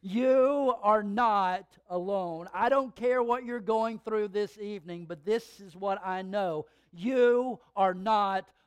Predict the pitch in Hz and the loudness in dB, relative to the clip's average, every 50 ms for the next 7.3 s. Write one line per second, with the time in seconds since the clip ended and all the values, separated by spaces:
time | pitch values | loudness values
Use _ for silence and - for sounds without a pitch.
0 | _ - 175 180 175 180 190 185 175 170 156 143 143 143 - _ _ - 165 165 | _ -2 -2 -2 0 0 0 0 0 -2 -4 -6 -8 -10 -14 _ _ -12 -10 -8
1 | 170 156 - - - - 240 247 262 269 254 247 247 240 233 233 226 226 - 233 | -8 -10 -10 -8 -2 0 2 2 2 0 -2 -4 -6 -4 -2 -4 -4 -4 -4 -6
2 | 233 240 - - 226 220 214 190 170 170 165 170 202 240 269 254 247 240 247 240 | -6 -6 -8 -10 -8 -6 -6 -4 -4 -6 -6 -4 -2 -2 -2 -2 -4 -6 -2 0
3 | 233 220 220 - - 233 233 220 208 196 190 - _ _ - 196 196 220 233 240 | 0 0 0 0 -2 -2 -2 0 -2 -4 -6 -10 _ _ -12 -8 -2 0 2 4
4 | 254 254 254 190 233 240 220 - - 214 165 220 208 190 185 175 170 175 170 _ | 2 2 2 0 0 0 0 0 -4 -6 -2 0 0 2 0 -2 -4 -6 -10 _
5 | _ _ - - 233 262 262 262 254 247 240 262 247 226 202 170 127 156 196 226 | _ _ -12 -8 -6 -4 -4 -6 -6 -8 -6 -2 -2 0 0 -2 -4 -4 -4 -4
6 | 262 247 - - 285 269 247 196 262 254 240 240 240 240 220 185 226 247 202 247 | -4 -4 -6 -6 -6 -6 -6 -8 -10 -6 -4 -2 -2 -2 -4 -6 -10 -4 0 2
7 | 240 220 202 190 - | 4 4 4 2 -2